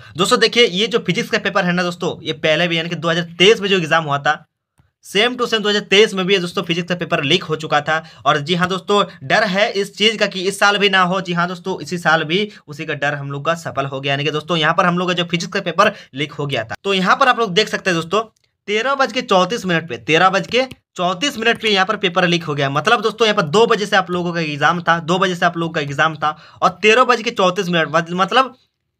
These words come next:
एक बज के चौंतीस मिनट पर पेपर वायरल हो चुका है, ठीक है, एक Telegram चैनल पे। तो चलिए हम लोग line by line पढ़ते हैं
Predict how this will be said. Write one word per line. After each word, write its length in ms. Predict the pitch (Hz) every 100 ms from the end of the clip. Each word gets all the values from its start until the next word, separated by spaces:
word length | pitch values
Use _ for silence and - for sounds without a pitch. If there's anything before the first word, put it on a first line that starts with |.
| _
एक 260 | 214 220 262
बज 200 | 220 180
के 120 | 226
चौंतीस 360 | 226 185 180 190
मिनट 180 | 185 180
पर 120 | 214
पेपर 280 | 185 170 185
वायरल 280 | 156 147 156
हो 140 | 151
चुका 240 | 151 160 160
है, 180 | 175 208 - -
ठीक 140 | 185
है, 100 | 233
एक 260 | - 214 170
Telegram 400 | 208 208 226 220
चैनल 240 | 214 135
पे। 160 | 110 - _ _ _ _ _
तो 60 | 180
चलिए 240 | 208 262
हम 100 | 233
लोग 120 | 254 208
line 240 | 190 233
by 100 | 233
line 200 | 214 214
पढ़ते 260 | 190 175 214
हैं 160 | 208